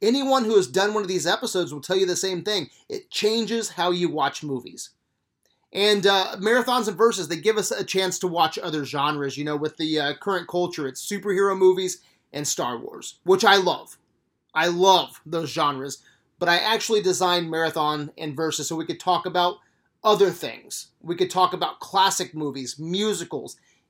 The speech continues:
eighties slashers, man. We could talk about spy movies, comedies. So I wanna make sure that we get the format right.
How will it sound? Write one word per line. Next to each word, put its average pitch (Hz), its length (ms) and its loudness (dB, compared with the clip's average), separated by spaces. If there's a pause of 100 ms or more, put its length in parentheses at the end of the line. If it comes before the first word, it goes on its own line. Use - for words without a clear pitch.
eighties 214 360 4
slashers, 180 680 0
man. 147 420 -4
We 175 80 -8
could 185 140 -4
talk 185 180 -2
about 185 240 0
spy 196 440 -2
movies, 151 380 -2
comedies. 190 760 -2 (920)
So 202 160 0
I 208 100 8
wanna 277 200 4
make 254 180 2
sure 196 180 6
that 180 180 2
we 170 180 0
get 175 220 0
the 165 80 -6
format 147 640 -4
right. 110 560 -16